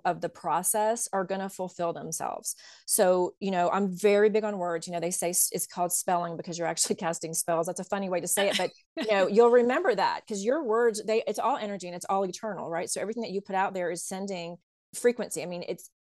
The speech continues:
Speaker 1: f-, frequency, it's, it's currency. It's like tu-, tuning into a radio station. It's the exact same thing. So if you're saying, "Oh God, dating sucks," you know, here, here in Atlanta, there are more men single, excuse me, there are more single women than men. And most of the women are just really beautiful. And it,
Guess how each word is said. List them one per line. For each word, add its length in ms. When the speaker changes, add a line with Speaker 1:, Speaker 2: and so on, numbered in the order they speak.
Speaker 1:
f-, 160
frequency, 600
it's, 200
it's 160
currency. 560
It's 140
like 120
tu-, 260
tuning 280
into 180
a 60
radio 300
station. 440
It's 120
the 60
exact 560
same 280
thing. 300
So 200
if 80
you're 260
saying, 580
"Oh 120
God, 220
dating 320
sucks," 500
you 60
know, 100
here, 300
here 180
in 80
Atlanta, 340
there 140
are 100
more 220
men 340
single, 480
excuse 360
me, 100
there 140
are 60
more 180
single 320
women 320
than 180
men. 320
And 240
most 200
of 40
the 60
women 240
are 100
just 180
really 260
beautiful. 440
And 160
it, 100